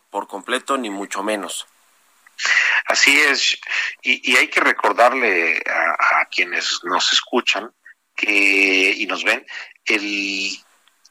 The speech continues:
Speaker 2: el asunto de que México no ha dado ningún incentivo de política fiscal, o han sido en realidad mínimos.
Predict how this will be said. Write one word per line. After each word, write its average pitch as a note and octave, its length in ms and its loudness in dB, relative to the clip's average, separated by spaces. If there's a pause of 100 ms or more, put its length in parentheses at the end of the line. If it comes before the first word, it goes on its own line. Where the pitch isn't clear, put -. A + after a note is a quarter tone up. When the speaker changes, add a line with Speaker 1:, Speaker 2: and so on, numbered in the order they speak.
(360)
Speaker 2:
el - 160 0
asunto - 480 4
de C#3 100 4
que - 140 -2
México A#2 420 0
no B2 380 4
ha C#3+ 460 4
dado B2+ 320 4
ningún G#2 440 -4
incentivo B2+ 600 0
de G2+ 80 4
política - 460 -4
fiscal, - 480 -4
o G#2+ 120 2
han B2 120 4
sido C3 340 2
en F#2 100 -2
realidad F#2+ 440 2
mínimos. G2+ 840 -2